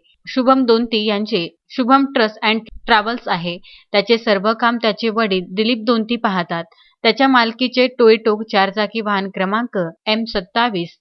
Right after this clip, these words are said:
बी एक सव्वीस सव्वीस होते. मात्र वाहनावर बँकेचे कर्ज असल्यामुळे त्यांनी वाहन विक्रीला काढले. त्यावेळी साहिल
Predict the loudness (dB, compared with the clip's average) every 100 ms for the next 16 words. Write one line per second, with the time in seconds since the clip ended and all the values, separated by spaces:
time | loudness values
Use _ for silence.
0 | -10 0 2 2 -2 -4 -2 -4 -2 -4
1 | -4 -4 -4 -6 -8 -8 -8 -10 _ -2
2 | -2 0 0 0 0 -2 -2 -2 -2 -2
3 | -2 -4 -4 -4 -4 -4 -6 -6 -6 -4
4 | -4 -4 -6 -12 _ 0 2 2 0 0
5 | -2 -2 -2 0 0 -2 -4 -4 -8 -10
6 | _ 0 2 2 -4 -2 -2 0 -2